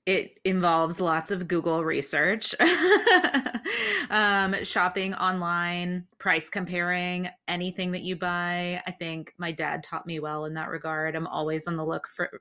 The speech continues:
lookout for the best deal possible.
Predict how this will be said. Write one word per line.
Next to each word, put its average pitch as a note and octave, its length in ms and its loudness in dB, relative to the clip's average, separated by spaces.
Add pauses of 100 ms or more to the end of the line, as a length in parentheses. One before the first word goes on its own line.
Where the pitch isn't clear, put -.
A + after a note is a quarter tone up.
(140)
lookout F3 360 2
for F3+ 120 0
the F3+ 260 -2
best G3 340 0
deal A3+ 320 0
possible. C#4 580 -2